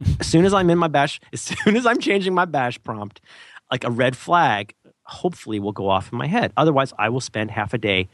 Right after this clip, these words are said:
not doing what I wanted to do because that's what got my attention. I didn't have the mindfulness to grab myself. And you can do this now. And I'm just gonna say the anti-pattern here. I know you guys love your alarms, but be careful.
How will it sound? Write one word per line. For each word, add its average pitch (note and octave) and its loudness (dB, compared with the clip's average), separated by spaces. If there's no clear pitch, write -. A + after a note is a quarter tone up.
not A2 0
doing A#2 2
what G#2 2
I G2+ 2
wanted G2+ -2
to A2+ 0
do A2 4
because B2 2
that's G2+ 0
what G#2+ 0
got G2+ 0
my F#2 -2
attention. F2+ -4
I G#2+ 0
didn't C#3+ 2
have B2+ 2
the A#2 0
mindfulness G2+ -2
to - -10
grab C#3 0
myself. - -8
And A#2+ 6
you G#3+ 4
can F#3+ 4
do G3+ 4
this D3 2
now. E3+ 4
And B2+ 4
I'm D#3 2
just - -2
gonna G#3+ 2
say B3+ 2
the C3 2
anti-pattern F#3+ 0
here. G#3+ 0
I A#2 -2
know B2 2
you C#3 0
guys D3+ 2
love C#3+ 2
your D3 2
alarms, B2+ 0
but A#2+ -4
be G3 -4
careful. - -4